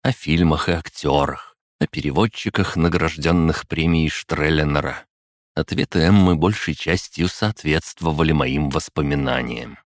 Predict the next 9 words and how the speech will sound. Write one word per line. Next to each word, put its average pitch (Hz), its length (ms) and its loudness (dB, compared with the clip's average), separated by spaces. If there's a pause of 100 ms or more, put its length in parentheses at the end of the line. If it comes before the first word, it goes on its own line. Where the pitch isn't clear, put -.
(360)
Вот - 180 0 (100)
только 107 360 2
о - 20 4
награждении 87 800 2
премией 82 460 2
Штрелленера 76 760 0
переводчика - 720 -2
Базилиуса 73 680 -2
Шульца 104 600 0